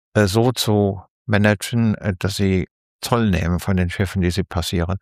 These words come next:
werden andere auf die Idee kommen, „Das können wir auch.“ Der indonesische Finanzminister hat das ja schon für die Straße von Malakka, äh, vorgeschlagen.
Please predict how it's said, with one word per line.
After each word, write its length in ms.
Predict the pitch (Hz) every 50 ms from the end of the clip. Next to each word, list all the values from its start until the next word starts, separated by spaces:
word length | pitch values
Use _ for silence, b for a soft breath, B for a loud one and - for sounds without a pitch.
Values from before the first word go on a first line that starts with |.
| B B B B B B B B B B B
werden 280 | - 87 85 - 104 -
andere 440 | - 92 92 95 92 98 90 95 98
auf 160 | 92 90 -
die 100 | - 95
Idee 240 | 87 95 95 90 90
kommen, 420 | - - - 95 92 98 98 98 b b b b b _ _
„Das 200 | - - - -
können 300 | - - 92 80 87 92
wir 140 | 90 95 101
auch.“ 320 | 110 127 104 - - - -
Der 120 | 90 71
indonesische 460 | 92 85 95 92 92 98 92 92 92 -
Finanzminister 880 | - 101 95 92 95 92 - - 98 95 92 92 - - 95 87 101 B B B B B B B B B B B
hat 200 | - 95 90 -
das 180 | 92 - - -
ja 160 | 95 92 90
schon 220 | - 110 101 95
für 120 | - - 90
die 120 | 90 85
Straße 340 | - - - 92 90 87 92
von 200 | - 95 95 87
Malakka, 520 | 87 90 92 95 90 - - 98 92 87 b b b b b b b b b b _ -
äh, 120 | 101 82
vorgeschlagen. 840 | - - 131 139 139 135 - - 107 92 90 87 90 - 117 113 117